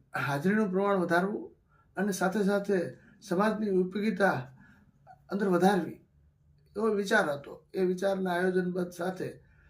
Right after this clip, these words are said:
શાળાના સ્ટાફ સાથે ચર્ચા કરી કે શાળામાં બાળકોની નેવું ટકાથી વધુ હાજરી કેમ થાય,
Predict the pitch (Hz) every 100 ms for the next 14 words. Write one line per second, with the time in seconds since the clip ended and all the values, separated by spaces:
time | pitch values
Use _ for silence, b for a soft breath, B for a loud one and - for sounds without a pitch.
0 | b - - 175 180 170 - 180 175 175
1 | 170 170 160 - - 233 - 185 175 165
2 | 180 - _ b b b - 180 175 180
3 | 196 202 202 196 - - 160 190 190 190
4 | 196 190 180 - _ 143 180 226 220 202
5 | 180 202 202 190 - - 139 170 180 143
6 | 165 190 190 254 269 147 - -